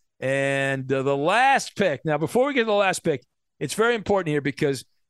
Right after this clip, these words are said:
I am going against, even though they're not on the podcast, we've got Rob in Vegas. He wanted me to get rid of the penny and bet against him. We've got Roscoe the Parrot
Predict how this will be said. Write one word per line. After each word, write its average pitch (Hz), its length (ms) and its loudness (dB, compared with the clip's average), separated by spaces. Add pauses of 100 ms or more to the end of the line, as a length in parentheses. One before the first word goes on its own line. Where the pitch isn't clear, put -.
(200)
I 185 160 2
am 202 160 0
going 233 440 0
against, 196 400 -2
even 233 220 0
though 233 100 2
they're 208 120 2
not 190 220 2
on 185 100 0
the 170 80 -2
podcast, 165 480 -2
we've 143 160 -6
got 156 200 -2
Rob 196 320 2
in 208 140 -2
Vegas. 170 460 0
He 190 120 -4
wanted 233 360 2
me 220 100 0
to 190 80 0
get 180 240 -2
rid 202 160 2
of 190 60 0
the 170 80 -2
penny 170 360 -2
and 139 160 -4
bet 165 280 0
against 143 360 -4
him. 117 340 -4 (420)
We've 160 160 -4
got 180 280 0
Roscoe 202 520 2
the 190 100 0
Parrot 160 460 0